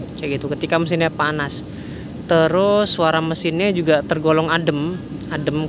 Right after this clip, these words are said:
ketika mesinnya gua kasih setelan basah ya, teman-teman, ya. Cuma kalau ketika pakai setelan standar itu suara mesinnya kasar banget, teman-teman, ya. Jadi harus dikasih setelan basah. Ini oli maunya dikasih setelan basah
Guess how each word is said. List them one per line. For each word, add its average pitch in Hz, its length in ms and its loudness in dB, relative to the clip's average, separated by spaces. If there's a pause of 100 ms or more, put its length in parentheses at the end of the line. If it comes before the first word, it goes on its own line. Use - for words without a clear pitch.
(100)
ketika 156 280 0
mesinnya 170 640 0 (480)
gua 147 80 2
kasih 143 320 0
setelan 151 400 2
basah 143 360 0
ya, 135 200 -8
teman-teman, 135 400 -6
ya. 120 80 -6
Cuma 160 160 0
kalau 147 240 0
ketika 147 400 2 (480)
pakai 143 240 0
setelan 143 320 -2
standar 160 800 2 (320)
itu 175 480 4 (320)
suara 147 400 2
mesinnya 156 400 0
kasar 135 480 -2
banget, 131 640 0
teman-teman, 123 400 -2
ya. 131 140 -2 (420)
Jadi 139 160 2
harus 147 240 4
dikasih 143 400 -4
setelan 143 320 0
basah. 135 400 0 (580)
Ini 139 240 0
oli 143 240 2
maunya 147 320 2
dikasih 156 480 0
setelan 143 400 -2
basah 139 480 0